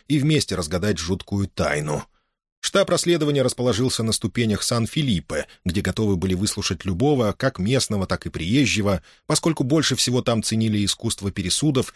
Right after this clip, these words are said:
и разглагольствования. Мадридцы провозгласили себя предводителями,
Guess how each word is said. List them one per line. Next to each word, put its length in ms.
и 80
разглагольствования. 1200
Мадридцы 760
провозгласили 600
себя 260
предводителями, 880